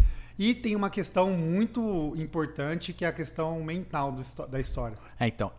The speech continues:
Speaker 2: essa é uma, um parênteses que eu tenho uma história, uma pessoa que é próxima a nós, que, que brigou, teve, quebrou o relacionamento porque tomava, tomava essas porra.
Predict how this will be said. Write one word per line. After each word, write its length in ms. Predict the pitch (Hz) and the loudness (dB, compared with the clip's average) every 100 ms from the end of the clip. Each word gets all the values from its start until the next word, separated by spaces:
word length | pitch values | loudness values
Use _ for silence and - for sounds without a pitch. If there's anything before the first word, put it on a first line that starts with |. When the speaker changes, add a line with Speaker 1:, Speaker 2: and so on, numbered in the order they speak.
| - | 2
Speaker 2:
essa 360 | 156 180 - | 4 6 4
é 120 | 180 147 | 4 6
uma, 180 | 131 117 | 4 2
um 440 | 131 123 120 113 113 | 0 0 2 0 2
parênteses 480 | 113 120 123 - | 2 2 -2 -8
que 120 | - 131 | -4 -4
eu 160 | 120 107 123 - | -2 -6 -12 -8
tenho 200 | - 123 | 0 2
uma 100 | 123 | 2
história, 320 | 117 - 120 117 | 0 0 2 2
uma 80 | |
pessoa 680 | 110 104 - 117 104 95 90 - - - - | 0 -4 -2 -2 -2 -2 -4 -10 -14 -20 -8
que 80 | - | -6
é 40 | |
próxima 560 | - 107 117 120 117 107 | 6 8 8 8 4 4
a 20 | |
nós, 440 | 101 113 147 - - - - - - - - - | 2 2 2 -2 -10 -18 -20 -20 -20 -20 -20 -10
que, 1120 | - 107 107 107 104 101 98 95 95 95 98 - - | -2 0 2 2 2 2 0 -2 -4 -6 -10 -12 -12
que 140 | - | -10
brigou, 760 | 101 107 101 101 107 120 113 95 | -2 0 0 2 4 6 6 4
teve, 380 | - 101 104 104 107 113 - - - - | 0 -2 0 -2 -4 -12 -14 -14 -12 -8
quebrou 360 | - 107 104 117 | -2 -2 2 4
o 20 | |
relacionamento 600 | 113 120 110 113 107 110 - | 6 4 4 2 2 0 -2
porque 360 | 127 - 143 | -4 0 0
tomava, 600 | - 151 151 165 156 143 127 | 0 -2 0 0 -2 -4 -6
tomava 300 | 143 147 147 | -4 -2 -2
essas 200 | - 151 | -4 -4
porra. 300 | - 95 | 0 0